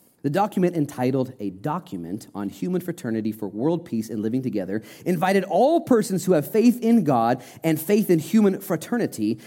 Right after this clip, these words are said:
to unite and work together so that they may serve as a guide for future generations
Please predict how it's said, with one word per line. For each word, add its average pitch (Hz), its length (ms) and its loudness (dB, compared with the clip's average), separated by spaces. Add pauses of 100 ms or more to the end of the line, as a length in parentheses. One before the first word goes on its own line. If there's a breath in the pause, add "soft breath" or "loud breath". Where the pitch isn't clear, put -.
(120)
to - 120 2
unite 170 600 2
and 165 160 2
work 175 200 2
together 123 480 0
so 127 280 -4
that 131 240 -4
they 156 100 2
may 143 240 2
serve 165 380 0
as 147 160 0
a 135 40 -2
guide 147 380 0
for 135 140 -4
future 165 320 -6
generations 110 760 -6